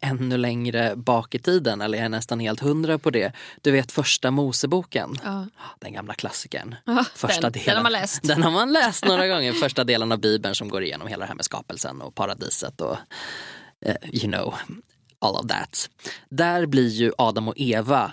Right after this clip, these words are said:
Speaker 1: lurade av Taylor Swift.
Speaker 2: Just det, ormen,
Speaker 1: Ja,
Speaker 2: ja.
Speaker 1: ormen som
Speaker 2: Mm.
Speaker 1: kommer och säger, "Ät av det här äpplet."
Speaker 2: Ja.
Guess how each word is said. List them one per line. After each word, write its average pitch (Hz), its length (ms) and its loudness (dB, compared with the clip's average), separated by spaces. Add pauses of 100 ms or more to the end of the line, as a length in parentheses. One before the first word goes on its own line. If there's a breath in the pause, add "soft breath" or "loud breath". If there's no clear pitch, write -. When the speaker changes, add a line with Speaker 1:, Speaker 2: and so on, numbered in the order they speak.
(100)
Speaker 1:
lurade 113 800 2 (200)
av 98 360 2
Taylor 98 280 -2
Swift. - 500 -4 (420)
Speaker 2:
Just 233 220 0
det, - 80 -2
ormen, 185 360 2
Speaker 1:
Ja, - 100 -4
Speaker 2:
ja. 208 100 -18
Speaker 1:
ormen 110 440 2
som 104 120 0
Speaker 2:
Mm. - 80 -4
Speaker 1:
kommer 101 220 -4
och 101 80 -2
säger, - 500 -4 (120)
"Ät 101 460 -4
av 98 320 -4
det - 80 -8
här - 440 -8 (140)
äpplet." - 600 0
Speaker 2:
Ja. 185 220 -4